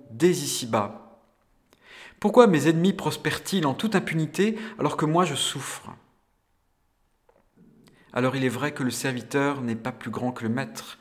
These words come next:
Jésus a souffert jusqu'à la mort ce mystère d'iniquité. La consolation du juste agressé, la consolation de Job,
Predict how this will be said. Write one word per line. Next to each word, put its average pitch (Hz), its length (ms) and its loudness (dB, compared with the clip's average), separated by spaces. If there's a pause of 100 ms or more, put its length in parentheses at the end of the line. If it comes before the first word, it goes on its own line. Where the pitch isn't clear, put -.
(340)
Jésus 123 280 -4
a 123 60 2
souffert 127 600 -2
jusqu'à 113 300 -6
la 117 80 2
mort 143 360 0
ce - 120 -10
mystère 110 380 -4
d'iniquité. 110 640 -8 (1400)
La 147 100 0
consolation 160 640 0
du 135 120 -4
juste 139 260 -6
agressé, 127 520 -2
la 156 100 0
consolation 147 600 -4
de 131 120 -4
Job, 131 460 -2